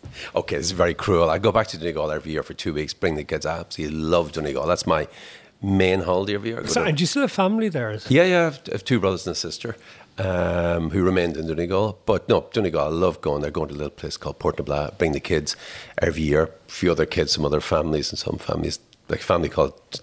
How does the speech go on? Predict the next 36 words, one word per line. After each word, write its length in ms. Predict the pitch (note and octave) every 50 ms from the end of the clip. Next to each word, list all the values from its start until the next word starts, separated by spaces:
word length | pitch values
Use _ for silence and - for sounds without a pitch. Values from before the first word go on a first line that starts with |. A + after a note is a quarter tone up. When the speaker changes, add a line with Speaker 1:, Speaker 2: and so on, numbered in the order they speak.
| - - -
Speaker 1:
Daddy's 300 | - D#2+ D2 D2 C#2+ C2
Donegal 460 | - - D#2 D#2 D2 C#2 C#2 C2+ C#2
Summer 280 | - - E2+ D2+ C#2+ D2+
Camp. 320 | - - D#2 C#2+ - - -
I 80 | E2+
just 220 | E2+ F#2 F2 - -
love 220 | F2+ E2+ E2 D2+
those 180 | D2+ D#2 C#2+ -
two 160 | - D#2+ C#2+
weeks, 220 | C#2 D2 - -
but 240 | - - E2+ - - - - - - - - - - -
I 80 | B2+ A2+
know 120 | G#2 G2+
I'd 100 | F2+ D#2+
never 180 | E2+ E2 C#2 C#2+
live 240 | C#2 D2+ E2 D#2+ G2+
there, 180 | B2 A#2+ G#2 - - _ _ - - -
but 100 | F#2+ F2
it's 120 | F2 -
still 260 | - - A#2 F#2 E2
nice. 300 | E2 D#2+ D#2 D#2+ D#2 -
It's 100 | C#2+ C2+
a 20 | -
bit 140 | - -
like, 260 | - D#2+ - - - - - - - - - - - - - - - -
it's 160 | - - -
where 120 | - F2 D#2+
I 60 | D2
came 260 | - - F#2+ E2 D#2
from. 280 | - - - C#2+ D#2 - - - - - - _ _ -
But 360 | A2 G2+ F#2+ F#2+ - - - - - - - - - - - -
choosing 460 | - - D3+ D3+ C#3 C3 A#2+ G2+ F2+
to 60 | -
come 260 | - - - G#2 F#2 F2+
back 400 | E2+ E2 D#2+ D#2+ - - - -
in 380 | - G#2+ F#2 E2 E2 E2 E2+ E2